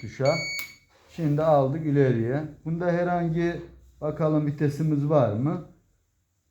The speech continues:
Evet, üç vites bu. Yani on, yirmi, otuz diye tahmin ediyorum. Üç tane vitesi var. Bundan vites tuşunuz bu. Şunlar uzun kısalar galiba.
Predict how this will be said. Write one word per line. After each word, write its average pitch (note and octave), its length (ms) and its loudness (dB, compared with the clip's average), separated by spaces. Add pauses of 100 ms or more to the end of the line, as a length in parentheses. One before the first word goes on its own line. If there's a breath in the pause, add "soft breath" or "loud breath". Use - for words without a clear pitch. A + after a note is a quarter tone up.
(160)
Evet, A#2+ 380 0
üç F3+ 260 -2
vites C#3 480 2
bu. D#3+ 380 -4
Yani C3+ 360 2
on, C3+ 560 0 (100)
yirmi, C#3+ 380 0
otuz C#3+ 420 -2
diye B2+ 240 -2
tahmin G#2 360 -4
ediyorum. G#2+ 500 -6
Üç - 160 -8
tane C3+ 300 -2
vitesi A#2+ 400 -4
var. F#2+ 140 -6 (120)
Bundan B2+ 480 0
vites C3 360 2
tuşunuz A#2 500 2
bu. A2 260 0 (360 soft breath)
Şunlar E3+ 560 4 (1400)
uzun D#3+ 340 6
kısalar D3+ 520 6
galiba. A2 600 0